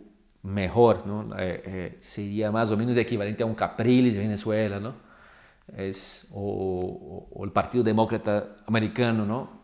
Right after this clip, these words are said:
De los, de, de lo, los años noventa, ¿no? Un, algo como equivalente ideológicamente, ¿no? A un, a un, eh, Bill Clinton, ¿no? No un Partido Demócrata Americano hoy que ya está más radicalizado, ¿no?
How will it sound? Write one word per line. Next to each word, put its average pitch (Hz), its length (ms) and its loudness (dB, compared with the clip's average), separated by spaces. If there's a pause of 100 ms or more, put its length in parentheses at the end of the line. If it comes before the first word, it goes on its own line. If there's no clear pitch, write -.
De 95 160 -4
los, 95 360 -8
de, 95 160 0
de 95 220 -6
lo, 92 500 -4
los 95 140 -6
años 104 160 -2
noventa, 98 340 0
¿no? 92 100 -4
Un, 85 520 -10
algo 98 300 -2
como 87 500 -6
equivalente 104 920 -2
ideológicamente, 101 680 4
¿no? 123 100 -6 (540)
A 90 140 -6
un, 90 560 -6 (720)
a 85 140 -8
un, 85 920 -6 (120)
eh, 78 300 -8
Bill 95 200 -4
Clinton, 110 440 0
¿no? 87 120 -8 (240)
No 117 320 -2
un 104 160 -6
Partido 104 240 -2
Demócrata 107 320 0
Americano 104 440 -2
hoy 107 140 -2
que 110 180 -8
ya 107 100 -4
está 104 200 -4
más - 480 -6 (140)
radicalizado, 101 640 -2
¿no? 98 120 -8